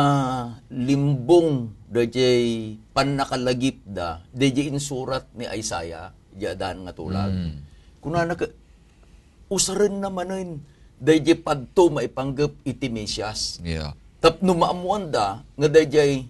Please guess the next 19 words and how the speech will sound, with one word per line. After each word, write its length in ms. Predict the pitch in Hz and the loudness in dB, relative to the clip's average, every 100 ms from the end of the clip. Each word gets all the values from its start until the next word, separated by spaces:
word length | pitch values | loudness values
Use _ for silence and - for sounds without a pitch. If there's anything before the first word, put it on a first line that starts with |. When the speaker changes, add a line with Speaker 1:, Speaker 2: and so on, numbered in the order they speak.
| - | -4
Speaker 1:
yaay 480 | 139 156 - 175 185 | 6 6 6 2 0
na, 400 | 165 127 104 101 - - - _ | 0 -2 -2 -6 -14 -20 -20 _
ket 320 | 170 170 - | 6 6 4
isu 320 | 165 - 208 | 0 0 0
dayjay 320 | 175 175 165 | 2 2 2
fulfillment, 1120 | 165 - 170 165 151 190 175 175 175 185 151 - | 0 4 4 4 -2 -6 -2 -2 0 -2 -2 -2
pannakaaramid 920 | 147 151 147 120 143 147 156 156 131 | 0 0 -4 -4 0 0 2 -2 -2
dayjay 300 | 139 131 127 | -2 -2 -4
misyon, 640 | 123 - 185 170 123 120 - _ | -4 -4 0 2 2 -2 -12 _
nga 160 | - 147 | 2 4
inted 480 | 156 143 170 160 139 | 4 2 2 2 0
ni 120 | 151 | -4
Apo 320 | - 139 147 | -4 -6 -4
Dios 280 | 143 147 - | -4 -4 -4
kenkuana. 640 | - 147 147 165 180 156 - - | -4 -4 -4 -6 -6 -12 -16 0
Dayjay 380 | 127 143 143 - | 8 8 8 0
trabaho 560 | 139 139 156 175 175 | 0 2 4 4 4
a 60 | 151 | 0
naipadto, 840 | 156 151 156 147 - 117 107 104 | -2 -2 0 -2 0 2 2 2